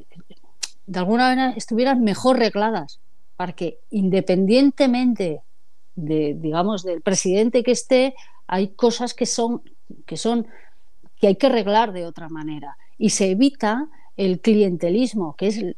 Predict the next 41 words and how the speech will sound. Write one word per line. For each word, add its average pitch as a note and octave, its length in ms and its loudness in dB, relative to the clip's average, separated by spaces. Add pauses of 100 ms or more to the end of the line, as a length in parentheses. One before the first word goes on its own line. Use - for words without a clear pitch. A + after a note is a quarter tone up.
(120)
digamos, F#3 640 0
la E3+ 240 0
gran G3 400 2
lacra. F3+ 460 2 (320)
Ahora B3+ 240 4
mismo C4 300 0
ya A#3 180 -2
ese A3+ 220 -8
debate F3 320 -6
está. - 420 -10 (240)
Es - 100 -16
decir, C#3 320 -10
uf, G#3 240 2 (260)
creemos E3+ 520 -2
que G3 100 0
tenemos F#3 460 0
que G#3+ 180 0
cambiar G#3 540 4
el, F#3+ 320 2
o F#3+ 40 -6
sea, G3+ 200 0 (340)
no A3+ 100 0
puede C#4+ 140 6
ser B3+ 220 4
que G#3 160 4
una G3+ 440 0
federación, F#3+ 1080 0
de E3+ 140 -8
alguna F#3+ 340 -2
manera, G3 240 0
que D3+ 100 -4
es, - 340 -6
eh, D#3 100 -10 (280)
bueno, D#3 300 -10
que E3+ 80 -10
es - 160 -10
una E3+ 180 -2
empresa E3+ 440 0
privada G#3+ 640 4
con F3+ 240 -4
un, F3 220 -4